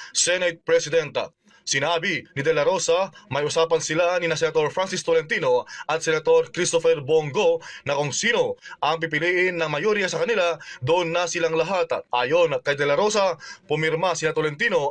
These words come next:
at Go sa resolusyon, kaya sumama na rin siya sa pagpirma. Wala naman daw pagsisisi si De La Rosa sa naging desisyon dahil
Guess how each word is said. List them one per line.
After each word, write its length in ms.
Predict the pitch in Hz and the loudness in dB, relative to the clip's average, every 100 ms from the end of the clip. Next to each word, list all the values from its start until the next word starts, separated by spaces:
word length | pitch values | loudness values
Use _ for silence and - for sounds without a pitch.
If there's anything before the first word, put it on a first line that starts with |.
| 147 | -2
at 160 | 147 | -4
Go 240 | 123 180 208 | -2 0 2
sa 160 | 185 | 2
resolusyon, 560 | 170 170 170 226 208 185 139 - - | 2 2 2 2 2 0 -4 -10 -10
kaya 240 | - 160 165 | 0 2 2
sumama 400 | 151 165 247 247 | 0 0 0 0
na 120 | 214 | -2
rin 120 | 208 | 0
siya 320 | 190 165 156 - | 2 2 0 -4
sa 160 | - 175 | -2 0
pagpirma. 720 | 160 131 151 143 143 120 92 _ _ _ | 0 -2 -4 -2 0 -2 -4 _ _ _
Wala 220 | 107 139 | 0 2
naman 240 | 156 160 160 | 2 0 0
daw 320 | 160 175 175 | 2 4 2
pagsisisi 640 | 170 156 131 247 226 170 | 2 -2 0 -2 0 -2
si 240 | - 175 160 | -2 -4 0
De 80 | 165 | 2
La 160 | 160 | 2
Rosa 240 | 226 233 196 | 0 0 0
sa 160 | 190 | 0
naging 320 | 170 156 185 | -2 -2 -6
desisyon 400 | 160 165 220 208 | -6 -4 0 0
dahil 340 | 196 214 208 | 0 -2 0